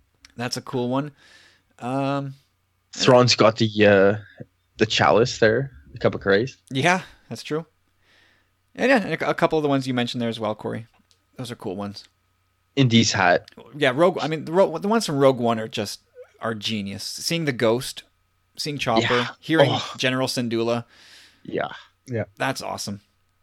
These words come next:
Speaker 1: Uh, blooper or gaff?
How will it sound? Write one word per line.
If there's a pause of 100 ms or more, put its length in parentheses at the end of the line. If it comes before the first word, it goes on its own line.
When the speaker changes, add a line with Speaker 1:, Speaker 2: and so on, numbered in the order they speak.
(920)
Speaker 1:
Uh,
blooper
or
gaff?